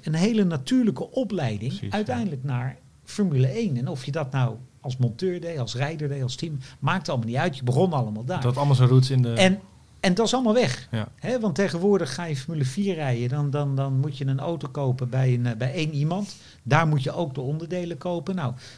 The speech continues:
Speaker 1: eh, zo'n seizoen kost gewoon voor je het weet een kwart miljoen. Ja, dat is niet op te brengen.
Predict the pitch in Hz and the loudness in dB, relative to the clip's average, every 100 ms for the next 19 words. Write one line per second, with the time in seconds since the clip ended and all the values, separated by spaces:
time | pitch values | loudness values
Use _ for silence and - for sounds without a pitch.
0 | - - - - 127 156 131 113 117 147 | -12 -6 -6 -4 -4 0 0 0 0 2
1 | 127 127 - 131 127 127 143 123 131 120 | 4 2 2 2 4 4 2 2 2 0
2 | 131 - 131 131 190 220 127 - - - | 0 -4 -2 2 2 2 0 -6 -20 -20
3 | - - - - 131 123 - 117 127 131 | -14 -14 -12 -12 -6 -4 0 0 0 -2
4 | 123 113 98 | -6 -6 -8